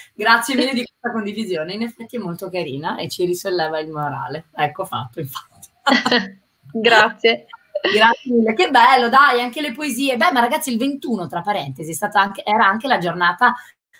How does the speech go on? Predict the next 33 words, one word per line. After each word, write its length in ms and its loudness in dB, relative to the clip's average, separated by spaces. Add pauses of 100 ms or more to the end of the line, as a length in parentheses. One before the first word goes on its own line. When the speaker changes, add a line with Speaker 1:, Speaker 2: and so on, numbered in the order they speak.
(160)
Speaker 2:
Primavera. 300 6
Speaker 1:
mondiale 340 6 (180)
della 220 -20
poesia, 840 -6
cioè, 280 -6
c'era 180 4
Speaker 2:
E 40 8
Speaker 1:
tutto 120 6
Speaker 2:
anche 140 2
il 40 2
primo 280 2
giorno 300 4
di 140 0
primavera. 960 4
Speaker 1:
Il 60 -10
primo 200 2
giorno 260 4
di 60 -20
primavera. 480 -2 (280)
E 80 0
anche 280 4
il 220 0
primo, 380 6
la, 200 4
la 120 2
prima 300 -2
convention 800 2
virtuale 760 2
organizzata 640 0
in 80 -4
una 160 0
libreria, 540 2
diciamolo! 880 2